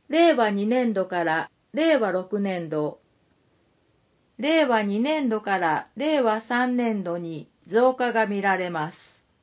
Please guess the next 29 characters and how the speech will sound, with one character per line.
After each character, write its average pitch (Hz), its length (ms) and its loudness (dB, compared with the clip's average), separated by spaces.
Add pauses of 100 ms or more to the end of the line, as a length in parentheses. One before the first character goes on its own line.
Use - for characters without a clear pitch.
(840)
令 294 240 4
和 240 200 2
三 240 320 0
年 226 240 0
度 185 140 -6
か 180 160 -4
ら 165 320 0
令 294 300 4
和 220 160 2
六 190 280 -2
年 180 300 -4
度 151 140 -2
は 147 240 -2 (280)
少 - 300 -4
し 294 180 -8
ず 277 140 -8
つ 208 180 -8
増 247 280 2
減 226 280 0
が 165 300 -2
あ 170 60 0
り 170 160 2
ま 151 240 -4
す。 - 400 -20 (1080)
令 302 280 4
和 220 220 2
二 196 180 -4
年 202 320 -2
度、 156 320 -6